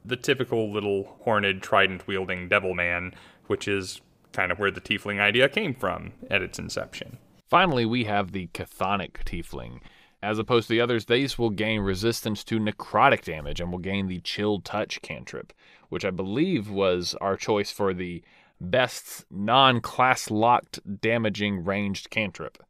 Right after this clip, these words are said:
Speaker 2: Am I right about that? I think I'm right about that. That's a lot of <laughs> qualifiers, but
Speaker 1: I like it.
Speaker 2: when Rob and I spoke about it, I believe that we decided that it edged out Ray of Frost and Firebolt and some of the other comparable ones thanks to its utility. So, good choice there.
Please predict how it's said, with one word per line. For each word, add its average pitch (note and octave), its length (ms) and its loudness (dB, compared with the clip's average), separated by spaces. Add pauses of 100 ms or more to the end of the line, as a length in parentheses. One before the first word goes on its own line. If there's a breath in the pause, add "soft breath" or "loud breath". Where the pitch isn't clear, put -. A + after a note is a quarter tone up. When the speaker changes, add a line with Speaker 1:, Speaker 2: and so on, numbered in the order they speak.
(160)
Speaker 2:
Am F#3 140 4
I G3+ 60 6
right G3+ 140 8
about F#3+ 160 6
that? F#3+ 200 6
I A#2 60 2
think A#2 180 0
I'm F#2 80 0
right D#2+ 140 2
about C2+ 160 2
that. D2+ 140 0
That's B2+ 160 4
a B2 60 2
lot A2 140 8
of G2 60 2
<laughs> - 20 -12
qualifiers, G2 580 6
but G2+ 200 4 (200)
Speaker 1:
I E3 100 10
like G#2+ 380 6
it. F#2+ 240 2
Speaker 2:
when A#2+ 180 0
Rob C3 220 8
and A#2 100 4
I A#2 100 6
spoke A#2 300 2
about G#2+ 200 6
it, G2 40 6
I G2+ 120 2 (100)
believe A2 320 2
that F#2 120 -2
we G2+ 320 -4 (200 loud breath)
decided A#2 440 6
that A2+ 100 6
it A2 160 4
edged A2 320 0
out G#2 420 2 (160)
Ray G2+ 280 4
of F#2+ 80 -2
Frost F#2 760 0
and E2+ 160 -8
Firebolt F2 600 -2
and F#2 120 -6
some G2 160 -2
of F#2 60 0
the F2 80 2
other F2+ 300 -2 (360 loud breath)
comparable F#2 640 2
ones D#2+ 280 -6
thanks F#2+ 260 -4
to F2+ 140 -2
its E2 100 -8
utility. E2 460 -4
So, C#2+ 260 -4 (380 loud breath)
good B2+ 240 0
choice C3+ 320 2
there. G2 400 4